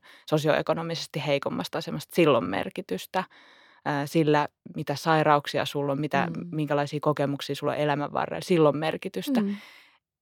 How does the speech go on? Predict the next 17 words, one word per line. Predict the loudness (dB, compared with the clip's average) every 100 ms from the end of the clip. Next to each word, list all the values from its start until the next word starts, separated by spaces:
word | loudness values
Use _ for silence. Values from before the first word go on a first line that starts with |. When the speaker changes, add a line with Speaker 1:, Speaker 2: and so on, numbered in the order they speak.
| _
Speaker 1:
Eikä, | 6 6 6 0
niinku, | 4 2
että | 0 -10 -2
me | 8
yritetään | 8 10 8 8
viedä | 4 4
katsetta | 2 2 -8 -2
pois | 0 0
siitä, | 0 -2
että | -4
me |
katsottaisiin | -2 -2 -2 -4 -2 -2
ihmisiä | -6 -4 4
aina | 6 6
vaan, | 2 -2
niinku, | -4 -8 -6
kielivähemmistönä | -2 -2 2 0 2 2 2 0 0 2